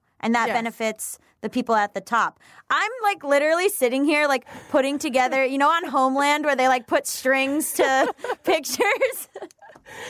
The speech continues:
Speaker 1: Like, I'm freaking out right now. <laughs>
Speaker 2: All right, well, don't freak out.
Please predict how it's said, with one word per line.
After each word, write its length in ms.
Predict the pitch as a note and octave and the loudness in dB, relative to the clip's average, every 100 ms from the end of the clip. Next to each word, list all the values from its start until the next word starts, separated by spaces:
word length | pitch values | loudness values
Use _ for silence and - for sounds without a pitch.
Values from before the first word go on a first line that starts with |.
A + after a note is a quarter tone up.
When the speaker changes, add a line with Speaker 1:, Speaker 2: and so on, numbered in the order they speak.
| A4+ E4 - | -10 -10 -2
Speaker 1:
Like, 200 | A4+ F#4+ F4 | -2 0 0
I'm 280 | F4 A4 A4 | 0 -2 -6
freaking 680 | - E4 F4+ F#4+ F#4+ F#4 E4+ | -6 0 2 2 2 0 0
out 320 | B3+ C#4 A#3+ | 2 2 2
right 200 | B3 A3+ | 0 0
now. 460 | D4 G3 C4+ B3+ - G4+ | -4 0 0 0 -2 -6
<laughs> 100 | - | -4
Speaker 2:
All 240 | - C#4 | 0 0
right, 140 | B3+ | 0
well, 140 | G3+ A#3+ | 0 0
don't 260 | C4+ D#4 | 0 0
freak 220 | E4+ F4+ D#4 | -2 -6 -2
out. 260 | G3 F3 | -2 -4